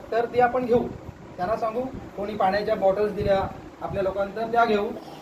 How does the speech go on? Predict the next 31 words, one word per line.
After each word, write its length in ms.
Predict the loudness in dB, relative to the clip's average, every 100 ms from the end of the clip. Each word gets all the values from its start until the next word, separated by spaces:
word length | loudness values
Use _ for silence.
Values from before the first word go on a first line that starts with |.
| -10
तशी 180 | -10 -6
मदत 280 | -2 0 2
आपण 220 | 2 0
घेऊ, 160 | 0 0
पण 160 | 0
आर्थिक 320 | 0 -2 -4
स्वरूपातली 400 | -6 -4 -4 -6
कुठलीही 360 | -8 -10 -6 -4
मदत 280 | -2 0 0
आपण 240 | 0 0
घेणार 280 | 0 2 2
नाही. 260 | 2 0 -2 -8 -16 -18 -18 -18 -16 -6
आणि 280 | -2 0 0
दुसरी 360 | 0 -2 0
गोष्ट, 280 | 2 2 4
आपण 420 | 4 4 2 -2
सोशल 280 | -4 -4 -4
मीडियावर 340 | -4 -2 -2 -2
देखील 260 | -2 0
आता 160 | 0 2
ॲक्टिव्हेट 400 | 2 2 -2 2
झालेलो 300 | 2 2 4
आहोत. 120 | 4 2 -10 -14 -14 -8 -4
तर 100 | 0
माझी 220 | 0 0
तरुणांना 460 | 0 2 4 2
विनंती 360 | 2 0 -2 2
आहे, 180 | 4 4
जे 260 | 2 0
सोशलवरती 1700 | 0 -4 -4 -4 -6 -10 -12 -10 -10 -12 -14 -14 -8 -6 0 0 4
असतात, 380 | 4 6 6 4